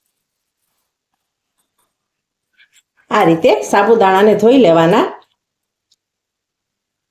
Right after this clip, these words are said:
બે ત્રણ પાણીથી સૌથી પહેલા ધોઈ લેશું આપણે, અને ત્યાર પછી આપણે બીજું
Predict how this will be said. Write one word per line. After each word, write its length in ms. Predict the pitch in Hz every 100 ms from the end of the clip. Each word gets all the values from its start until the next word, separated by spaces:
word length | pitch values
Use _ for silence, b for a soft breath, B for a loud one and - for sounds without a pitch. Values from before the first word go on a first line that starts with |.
| -
બે 120 | 196 247
ત્રણ 260 | 311 294
પાણીથી 380 | 226 226 226 233 220
સૌથી 300 | 202 202 226
પહેલા 220 | 202 202 170
ધોઈ 180 | 180 139
લેશું 240 | 139 151 131
આપણે, 240 | 135 139 143 -
અને 120 | 185 175
ત્યાર 200 | 214 214
પછી 260 | 185 170 170
આપણે 220 | 165 262 440 - - _ _ _ _ _ -
બીજું 280 | 202 202